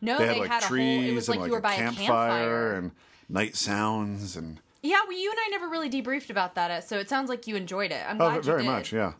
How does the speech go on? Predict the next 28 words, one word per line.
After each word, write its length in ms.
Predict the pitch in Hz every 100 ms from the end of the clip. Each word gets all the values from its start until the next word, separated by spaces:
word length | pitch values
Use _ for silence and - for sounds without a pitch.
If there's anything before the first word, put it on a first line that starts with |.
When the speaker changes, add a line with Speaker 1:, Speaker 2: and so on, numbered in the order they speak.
| _ -
Speaker 1:
Good. 320 | 220 139 175 - _ _
Speaker 2:
Also, 640 | - 131 127 131 123 120 120
I 100 | 123
did 220 | 110 113 107
the, 180 | 107
uh, 160 | 104 98
the 120 | 95
zombie 340 | 98 110 107 98
shooting 380 | - 117 101 90
gallery. 540 | 90 85 82 85 85 _ _ -
Speaker 1:
Yes, 320 | 208 226 220
you 100 | 233
did. 320 | 220 190 160
That 160 | 196 190
was 120 | 202
cute. 140 | -
Speaker 2:
Which 200 | 151 151
is 140 | 180 165
just 200 | 208 -
a 240 | 165 131
traditional 420 | 143 139 139 120
shooting 320 | 104 135 123 104
gallery, 500 | 92 90 85 87 - _ -
which 520 | 107 110 101 - - -
I 160 | 104
enjoy 340 | 98 90 90 87
very 220 | 87 85
much. 360 | 87 85 -